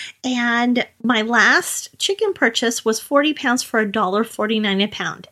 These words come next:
And that is such a good buy. It's hard to find good protein, lean protein, for a dollar forty-nine a pound. And so that's something that is,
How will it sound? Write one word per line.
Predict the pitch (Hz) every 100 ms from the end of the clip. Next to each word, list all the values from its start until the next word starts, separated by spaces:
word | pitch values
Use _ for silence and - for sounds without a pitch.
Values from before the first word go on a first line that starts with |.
| -
And | 220 220
that | 247 -
is | 214
such | - - 269 269
a | 269
good | 240 233 -
buy. | 208 175 -
It's | 180 -
hard | 269 285
to |
find | - 240 247 220
good | 214 214 254 302 - - _ _
protein, | - 226 233 - 220 202 208
lean | 254 392 392
protein, | - 190 - 202 190 -
for | 214
a | 196
dollar | 160 160 170
forty-nine | - 190 202 190 190
a |
pound. | 180 - 202 151 170 - _ _ _ -
And | 226 220
so | - 220 214
that's | 214 277 -
something | - 233 247 262 339
that | 262 - _ _ _ -
is, | 220 196